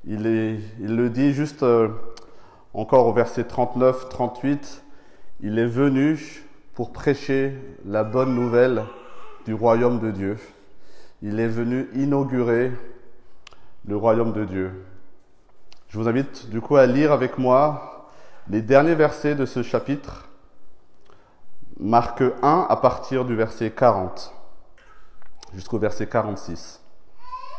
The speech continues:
Un lépreux vint à lui et se jetant à genoux, il lui dit d'un ton suppliant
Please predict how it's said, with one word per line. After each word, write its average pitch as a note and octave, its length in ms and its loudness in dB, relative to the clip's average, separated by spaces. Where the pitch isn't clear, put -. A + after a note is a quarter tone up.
Un B2 180 2
lépreux E3+ 580 6
vint D3+ 260 8
à C#3 40 10
lui D#3 380 4
et B2+ 120 2
se C3+ 260 2
jetant D#3 480 6
à C#3+ 60 6
genoux, C3 500 0
il A#2+ 140 0
lui B2 160 2
dit C3+ 160 2
d'un B2+ 160 2
ton B2 240 0
suppliant G#2+ 720 -2